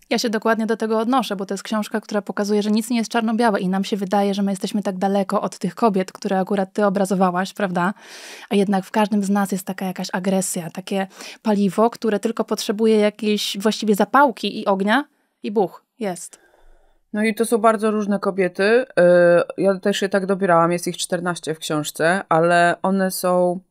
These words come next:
Speaker 2: mm, wybrane w taki sposób, żeby właśnie pokazać te puzzle, które tworzą cały obrazek żeńskiej zbrodni. I w większości przypadków, y, i tak, i tak myślę jest, bo prawdopodobnie ani ja, ani ty,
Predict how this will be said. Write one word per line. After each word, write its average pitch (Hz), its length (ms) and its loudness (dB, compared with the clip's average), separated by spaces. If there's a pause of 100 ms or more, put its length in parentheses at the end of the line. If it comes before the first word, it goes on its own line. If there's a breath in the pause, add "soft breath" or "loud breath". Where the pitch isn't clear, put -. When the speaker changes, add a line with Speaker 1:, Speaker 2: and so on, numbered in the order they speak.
Speaker 2:
mm, 165 400 0
wybrane 185 360 0
w 185 60 -12
taki 185 220 -6
sposób, 190 340 -8
żeby 175 240 -6
właśnie 185 300 -6
pokazać 180 480 -4
te 175 120 -2
puzzle, 175 520 -2
które 180 360 -4
tworzą 180 320 -4
cały 175 280 -4
obrazek 170 440 0
żeńskiej 175 380 -4
zbrodni. 160 580 -4 (560 soft breath)
I 170 120 -4
w - 20 -8
większości 208 480 -2
przypadków, 190 800 -4 (140)
y, 170 180 4
i 170 60 -2
tak, 190 160 -2 (160)
i 185 120 -4
tak 202 300 -2
myślę 185 380 0
jest, 170 460 0
bo 185 220 -2 (120)
prawdopodobnie 196 680 -2
ani 196 220 0
ja, 190 180 -2
ani 180 260 -4
ty, 180 380 0